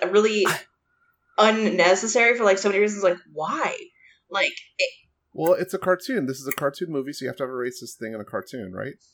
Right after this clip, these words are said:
Speaker 1: Yeah, and I guess it was the eighties, so it's, you know, we gotta get all these white actors in brown face to
Speaker 2: I mean, even, like, I know it, I, it is racist, but, like, it's not even, like, specifically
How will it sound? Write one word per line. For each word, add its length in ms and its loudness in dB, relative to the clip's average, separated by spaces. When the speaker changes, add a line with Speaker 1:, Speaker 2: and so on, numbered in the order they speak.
Speaker 1:
Yeah, 540 4
and 200 4
I 80 6
guess 140 4
it 60 2
was 120 2
the 120 4
eighties, 380 2
so 160 4
it's, 400 -2
you 120 -18
know, 60 0
we 80 2
gotta 220 4
get 200 0
all 120 6
these 180 4
white 200 6
actors 420 2
in 80 -4
brown 280 4
face 440 0
to 120 -4
Speaker 2:
I 200 0
mean, 440 -2
even, 280 4
like, 300 6
I 100 4
know 180 4
it, 180 0
I, 180 -4
it 140 2
is 240 4
racist, 420 0
but, 100 -4
like, 200 -4
it's 220 -4
not 160 0
even, 300 0
like, 360 -4
specifically 1300 0